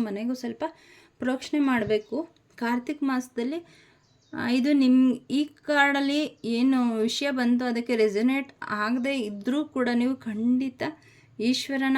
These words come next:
ಒಂದು ಅಭಿಷೇಕ ಮಾಡಿ. ಯಾರ್ಯಾರಿಗೆ ಹಣಕಾಸಿಗೆ ಸಂಬಂಧಪಟ್ಟಂಗೆ ನೀವು ಸ್ವಲ್ಪ ಸಮಸ್ಯೆಗಳನ್ನು ಎದುರಿಸ್ತಾ ಇದ್ರೆ, ಕಬ್ಬಿನ ಹಾಲು ಅಥವಾ ಬೆಲ್ಲದ ಪಾನಕ ಅಥವಾ ಬೆಲ್ಲದ ನೀರು, ಆ,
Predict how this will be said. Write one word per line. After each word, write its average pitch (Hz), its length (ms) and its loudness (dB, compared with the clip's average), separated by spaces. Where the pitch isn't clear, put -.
ಒಂದು 247 280 4
ಅಭಿಷೇಕ 247 540 0
ಮಾಡಿ. 262 380 0
ಯಾರ್ಯಾರಿಗೆ 285 580 0
ಹಣಕಾಸಿಗೆ 262 760 -2
ಸಂಬಂಧಪಟ್ಟಂಗೆ 247 920 -2
ನೀವು 254 160 2
ಸ್ವಲ್ಪ 254 200 -8
ಸಮಸ್ಯೆಗಳನ್ನು 247 760 -2
ಎದುರಿಸ್ತಾ 233 440 -2
ಇದ್ರೆ, 226 300 -8
ಕಬ್ಬಿನ 247 500 0
ಹಾಲು 269 440 0
ಅಥವಾ 254 240 -4
ಬೆಲ್ಲದ 220 600 -2
ಪಾನಕ 240 480 0
ಅಥವಾ 226 300 -6
ಬೆಲ್ಲದ 226 480 0
ನೀರು, 254 640 2
ಆ, 233 280 -6